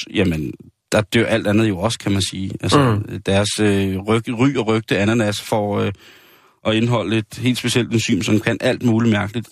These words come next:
Speaker 2: Ja.
Speaker 1: Det er jo, altså, så, og,
Speaker 2: Jo, jo,
Speaker 1: og,
Speaker 2: men
Speaker 1: og så er der
Speaker 2: altså
Speaker 1: selvfølgelig også det sure miljø, som vi snakker om, øh, er,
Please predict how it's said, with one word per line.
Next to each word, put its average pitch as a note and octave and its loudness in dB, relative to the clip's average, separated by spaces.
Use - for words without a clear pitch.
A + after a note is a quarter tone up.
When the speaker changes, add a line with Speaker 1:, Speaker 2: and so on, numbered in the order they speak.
Speaker 2:
Ja. - 2
Speaker 1:
Det G2 0
er F#2+ 0
jo, E2+ -6
altså, - -8
så, - 0
og, A2 2
Speaker 2:
Jo, F#3 6
jo, A#3 2
Speaker 1:
og, E3 -6
Speaker 2:
men D3 -4
Speaker 1:
og B2+ 0
så B2 -2
er D3 0
der E3 2
Speaker 2:
altså D#3 -2
Speaker 1:
selvfølgelig D#3 0
også D#3 -4
det D3+ -2
sure E3+ 0
miljø, F3 0
som C#3 -2
vi C3+ 2
snakker C3+ -2
om, C#3 -4
øh, A#2+ 0
er, G#2+ -2